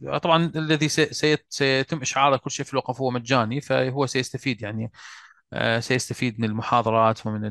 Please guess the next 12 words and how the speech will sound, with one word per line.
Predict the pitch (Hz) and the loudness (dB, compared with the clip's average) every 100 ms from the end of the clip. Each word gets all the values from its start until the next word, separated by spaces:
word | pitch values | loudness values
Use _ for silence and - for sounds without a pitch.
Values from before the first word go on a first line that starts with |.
| 107 | -4
الدورات | 107 104 120 120 117 110 - | -2 2 2 4 4 4 2
والمؤتمرات | 117 110 107 - 131 120 120 117 113 | -2 -2 -6 -4 0 2 2 0 -2
التي | 107 - | -8 -4
تعقد. | 123 - 127 120 - - - _ _ | -4 0 -2 -2 -18 -20 -20 _ _
فهذه | - 135 127 131 | 0 2 4 2
السوشيال | - 143 131 135 | 2 2 2 2
ميديا | 131 123 | 0 0
الخاصة | 113 - 127 - | -2 0 0 -2
بالوقف، | 120 117 120 110 - | -4 0 0 -2 -14
وقف | - - | -16 -8
الذكاء | 110 113 113 | -8 -2 -2
الاصطناعي، | 113 - 117 127 175 | -4 -2 0 2 0